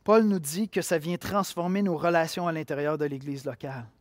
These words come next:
Ça vient sur l'Église locale et cette même amitié que j'ai avec Dieu, je vais, je vais la partager avec l'Église. Je vais la partager avec tous ceux qui ont placé leur foi en Jésus.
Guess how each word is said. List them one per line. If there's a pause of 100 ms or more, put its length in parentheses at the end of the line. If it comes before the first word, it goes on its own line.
(520)
Ça
vient (220)
sur
l'Église
locale
et
cette
même
amitié
que
j'ai
avec
Dieu, (380)
je
vais,
je
vais
la
partager
avec
l'Église. (240)
Je
vais
la
partager
avec
tous
ceux
qui
ont
placé
leur
foi
en
Jésus.